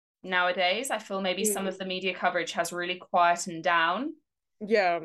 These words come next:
Speaker 2: Or it's gotten, you know, there's a bit of a backlash, or people are questioning if Me Too is over. So it's kind
Speaker 1: Yeah.
Speaker 2: of entered, like, a different cycle of,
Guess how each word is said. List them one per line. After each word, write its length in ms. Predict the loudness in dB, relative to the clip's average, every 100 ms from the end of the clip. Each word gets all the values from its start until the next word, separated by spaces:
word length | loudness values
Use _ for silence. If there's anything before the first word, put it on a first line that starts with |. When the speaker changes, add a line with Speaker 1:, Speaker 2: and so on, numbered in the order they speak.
| -8 _ _
Speaker 2:
Or 200 | 6 8
it's 160 | 8 4
gotten, 680 | 2 4 2 -2 -2 -6 -10 -12
you 120 | -6
know, 120 | -4
there's 200 | -4 -6
a 40 | -6
bit 120 | -6
of 80 | -6
a 80 | -6 -2
backlash, 720 | -2 2 4 6 4 2 -2
or 80 |
people 240 | -8 -6 -6
are 60 |
questioning 520 | -6 -14 -16 -10 -6 -6
if 160 | -6
Me 160 | -6 -6
Too 240 | -6 -12
is 120 | -10 0
over. 640 | 6 6 6 2 2 0
So 280 | -4 -2 -2
it's 120 | -4
kind 140 | -4 -4
Speaker 1:
Yeah. 60 | -2
Speaker 2:
of 60 |
entered, 260 | -4 -6 -6
like, 140 | -4
a 60 | -4
different 340 | -6 -8 -8
cycle 600 | -10 -6 -6 -4 -6 -6 -6
of, 260 | -6 -6